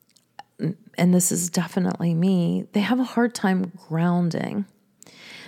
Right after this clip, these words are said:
That's why meditation for me is not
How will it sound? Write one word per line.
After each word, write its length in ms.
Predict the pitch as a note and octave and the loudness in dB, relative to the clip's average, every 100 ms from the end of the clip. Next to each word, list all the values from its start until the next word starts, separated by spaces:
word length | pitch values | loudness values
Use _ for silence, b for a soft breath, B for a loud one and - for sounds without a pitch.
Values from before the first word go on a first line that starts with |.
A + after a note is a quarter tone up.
| B | B
That's 320 | G#3+ B3+ - | 2 2 2
why 220 | E4+ C#4 A3 | 2 2 4
meditation 960 | F3+ F3 F#3 G#3+ B3 - G3+ - G3+ G3 | 2 4 4 4 2 2 2 2 2 2
for 240 | - E3+ | 0 0
me 500 | D#3+ E3 E3+ F3+ F#3+ | 2 2 2 2 0
is 260 | - E3+ E3+ | -2 -2 0
not 600 | F3 E3+ E3+ E3+ E3+ - | 0 2 2 2 0 -2